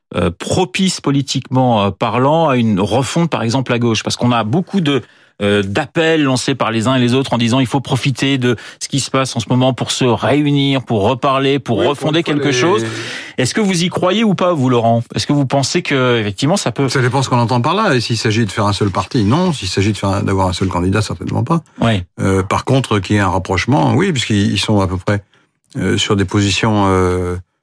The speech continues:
Speaker 2: en partie identiques. C'est-à-dire que tout le monde, à gauche, demande le, le retrait du projet. À tort ou à raison, mais enfin, c'est comme ça. Et, et donc, euh, ils sont, euh,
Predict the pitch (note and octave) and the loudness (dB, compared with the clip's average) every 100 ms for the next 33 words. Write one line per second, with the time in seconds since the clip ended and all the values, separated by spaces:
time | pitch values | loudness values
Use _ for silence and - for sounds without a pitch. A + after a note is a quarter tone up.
0 | _ - G2 G2 F#2 B2+ A#2 C3+ C3+ F3+ | _ -8 -6 -4 -2 0 0 0 0 -4
1 | - - G2+ G2 - F#2+ F#2+ F2+ F#2 F#2 | -4 -2 0 0 0 2 2 0 -2 -4
2 | - G2+ A#2 B2 G2+ - - - - - | -2 0 2 4 2 -2 -8 -16 -12 -10
3 | - F#2+ A#2+ A#2+ G2 F#2+ A2 G2 G2+ G2 | -2 0 2 0 0 0 2 0 0 -2
4 | F#2+ F2+ F#2+ F#2 - G#2 F#2 - D3+ G3+ | -4 -4 -2 -2 0 -2 0 0 -2 -2
5 | _ _ _ - F#2+ - F2+ F2 F#2+ B2+ | _ _ _ -18 -6 0 0 2 2 0
6 | F3 G2+ F2 F#2 G2 C#3 C#3 _ _ _ | 0 -2 -4 -4 -2 -2 -4 _ _ _
7 | _ - G2 G2 G2 F#2+ F#2 A2 - - | _ -4 0 2 2 2 2 -2 -6 -4
8 | F2+ A2+ A2+ G2 F#2+ F#2 F2+ F2+ F#2 F#2 | 0 2 2 2 2 2 2 0 0 -2
9 | - G2 G2 - A2 G2+ F#2+ F#2 F#2+ _ | -4 -2 -2 0 0 2 2 2 -2 _
10 | - - | -20 -18